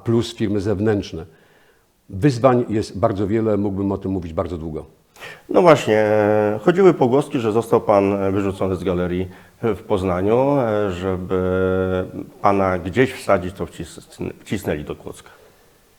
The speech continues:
Speaker 1: A, panie redaktorze, nie spodziewałem się tego pytania. E, to noszę w sobie od,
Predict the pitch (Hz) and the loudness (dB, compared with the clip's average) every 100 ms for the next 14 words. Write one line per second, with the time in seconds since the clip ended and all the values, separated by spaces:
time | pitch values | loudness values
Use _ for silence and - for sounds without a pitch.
0 | _ _ _ _ _ 131 156 147 135 139 | _ _ _ _ _ 6 8 10 8 6
1 | 123 - 127 131 - 123 160 131 107 113 | 4 2 2 2 2 2 4 4 4 4
2 | 117 127 147 139 110 110 127 139 - 117 | 4 2 4 6 6 6 6 4 0 -2
3 | 113 110 104 - 143 143 131 131 - 139 | -2 -2 -4 -2 2 2 0 -4 0 0
4 | 127 123 117 - | 4 4 4 0